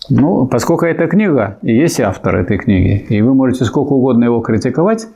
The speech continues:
за то, что он идеалист. Но это книга его. И, так сказать, мы не можем взять и,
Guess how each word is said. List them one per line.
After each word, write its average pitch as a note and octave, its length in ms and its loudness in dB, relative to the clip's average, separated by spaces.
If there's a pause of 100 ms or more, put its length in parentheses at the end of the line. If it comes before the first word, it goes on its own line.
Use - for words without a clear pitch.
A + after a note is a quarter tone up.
(360)
за A2+ 100 2
то, A2+ 160 0
что A2 160 -2
он G#2+ 140 2
идеалист. G#2+ 520 0
Но A2 260 2
это B2+ 180 0
книга C#3+ 320 0
его. C#3+ 440 0
И, G#2 300 0
так G2 200 -2
сказать, - 260 -6
мы A#2+ 100 2
не A2+ 80 4
можем B2+ 300 2
взять D3+ 280 0
и, C3 260 0